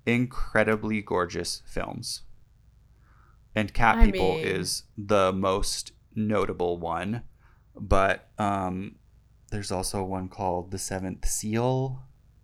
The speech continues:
Speaker 1: I think is the title of it.
Speaker 2: Oh.
Speaker 1: That's also
Speaker 2: Was that
Speaker 1: really
Speaker 2: remade?
Speaker 1: amazing.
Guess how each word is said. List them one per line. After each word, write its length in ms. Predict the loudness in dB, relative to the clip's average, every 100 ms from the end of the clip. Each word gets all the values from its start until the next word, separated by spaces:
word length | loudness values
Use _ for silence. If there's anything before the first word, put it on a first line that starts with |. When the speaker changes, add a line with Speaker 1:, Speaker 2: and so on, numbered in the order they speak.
| -10
Speaker 1:
I 60 | -6
think 280 | -6 -8
is 180 | -10 -10
the 80 | -8
title 420 | -6 -4 -4 -4
of 100 | -4
it. 220 | -4 -6 -8 -18 _
Speaker 2:
Oh. 640 | -2 0 2 2 0 0 0
Speaker 1:
That's 180 | -2 0
also 420 | 4 6 6 2
Speaker 2:
Was 80 | 4
that 160 | 6 6
Speaker 1:
really 120 | 6
Speaker 2:
remade? 220 | 4 4
Speaker 1:
amazing. 440 | 4 4 4 2